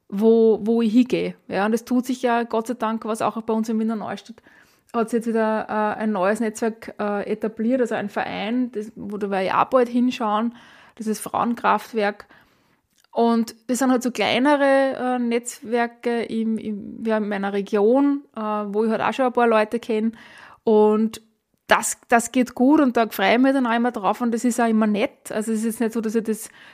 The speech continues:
dass ich Netzwerktreffen hasse, also das sind auch wirklich nett und auch so Events sind cool, wo, wo coole Speaker und so sind.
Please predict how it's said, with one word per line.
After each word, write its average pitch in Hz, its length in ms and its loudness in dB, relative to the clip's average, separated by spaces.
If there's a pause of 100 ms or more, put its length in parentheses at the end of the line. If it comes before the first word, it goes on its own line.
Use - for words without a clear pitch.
dass 208 120 -4
ich 233 80 2
Netzwerktreffen 208 1000 -2
hasse, - 340 0
also 262 180 0
das 220 140 -4
sind 220 200 2
auch 220 120 2
wirklich 220 260 0
nett 196 220 -4
und 233 120 0
auch 202 100 2
so 220 100 -2
Events 202 720 -2
sind 254 320 -2 (120)
cool, 254 260 2
wo, 226 140 -2
wo 220 100 -6
coole 233 280 0
Speaker 233 460 -2
und 269 120 -2
so 269 140 -2
sind. 254 320 -2